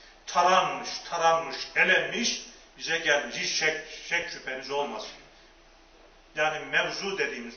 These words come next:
uydurma, yalan bir hadis yok. Ama mevzu olan hadisler ya, aranmıştı. Onlar zaten Kütüb-ü Sitte veya Kütüb-ü Tisa içerisinde yerleri yok.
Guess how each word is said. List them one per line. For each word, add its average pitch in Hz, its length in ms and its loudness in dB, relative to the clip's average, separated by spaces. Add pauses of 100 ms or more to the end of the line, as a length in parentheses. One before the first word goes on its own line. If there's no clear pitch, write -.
uydurma, 156 420 -8
yalan 160 380 0
bir 160 80 -8
hadis 185 540 -2 (560)
yok. 151 300 2
Ama 160 260 4
mevzu 170 320 0
olan 151 260 2
hadisler 156 460 -2 (540)
ya, - 300 -2 (420)
aranmıştı. 147 520 2
Onlar 135 260 -6
zaten 135 320 -4
Kütüb-ü - 300 -14
Sitte - 340 -8
veya 117 220 -2
Kütüb-ü - 920 -16
Tisa 165 400 -4
içerisinde 127 460 -10
yerleri 117 460 -8
yok. - 380 -2